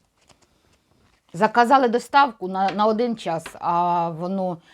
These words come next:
не прийшла доставка вовремя, і будете чекати, обнулення вже не получається. Ну, тут у когось буде, знаєте, як, е,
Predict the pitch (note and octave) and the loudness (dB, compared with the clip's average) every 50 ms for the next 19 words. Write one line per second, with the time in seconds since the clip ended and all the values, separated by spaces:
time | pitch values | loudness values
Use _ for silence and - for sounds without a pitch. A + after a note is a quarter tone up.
0 | _ _ - G#3 A3 A3 G#3 F#3+ - F3+ F3+ F3+ F3 F3 F3 - - F3 E3+ D#3+ | _ _ -4 -4 -4 -2 -2 -4 -2 -2 -2 -2 -2 -4 -6 -4 -4 -2 -2 -2
1 | - - E3+ D#3+ D#3 E3+ E3+ D#3+ D#3 D#3+ E3+ E3 E3+ F3+ F#3 F3+ B3+ A3 F3 E3 | -6 -8 -8 -6 -4 -4 -4 -4 -4 -6 -4 -4 -4 -6 -6 -6 -6 -6 -6 -8
2 | - C#3+ - - - _ - D3+ E3+ F3 F#3+ F#3+ - - - D#3+ E3 D3+ C#3+ D#3 | -10 -16 -14 -16 -18 _ -6 -2 0 0 0 -2 -4 -14 -12 -10 -10 -10 -8 -8
3 | E3 E3+ F#3 F#3+ F#3+ F#3+ F#3+ G3+ F#3 E3 E3 D3+ D3 F3+ F#3+ F3+ D3 - - C#3+ | -6 -4 -4 -4 -2 -2 -4 -4 -4 -8 -10 -8 -6 -6 -6 -6 -8 -10 -14 -16
4 | C#3+ - - D3 D3 E3 E3 F3+ F3+ F3+ - F3+ E3+ F3 E3 _ _ - - _ | -16 -16 -8 -4 -4 -2 -2 -2 -4 -8 -12 -12 -12 -14 -14 _ _ -20 -20 _
5 | _ _ _ - _ _ _ _ _ _ _ _ _ _ _ _ _ _ _ - | _ _ _ -20 _ _ _ _ _ _ _ _ _ _ _ _ _ _ _ -20
6 | _ _ _ _ _ _ _ _ _ _ _ - _ _ _ _ - - _ _ | _ _ _ _ _ _ _ _ _ _ _ -20 _ _ _ _ -20 -20 _ _
7 | - - - _ _ _ - - _ _ _ _ _ _ _ _ _ _ _ - | -20 -20 -20 _ _ _ -20 -20 _ _ _ _ _ _ _ _ _ _ _ -20
8 | - _ _ _ _ _ _ _ _ _ _ _ _ _ - - _ - - - | -20 _ _ _ _ _ _ _ _ _ _ _ _ _ -20 -20 _ -14 -14 -14
9 | - _ _ - - - - - - - - - B3 E4 G#4 F4+ - D#4+ - - | -14 _ _ -20 -20 -20 -20 -20 -16 -14 -4 2 2 4 4 4 2 0 0 0
10 | C4 A3+ - C#4+ D#4+ C#4+ C4 C4 A3+ G#3+ G#3 C4+ G#3+ B3 A3+ G#3+ C4 C#4 D#4 D4+ | -2 -2 -2 -2 2 4 4 4 2 0 0 2 2 2 2 4 4 2 2 2
11 | C4+ - - G#3+ A3 G3+ G3 F#3 F3 - - F3+ F3+ F3 F3 E3+ E3+ E3+ E3+ | 0 0 -2 -2 0 2 2 0 0 -2 -6 -2 0 2 2 4 4 2 2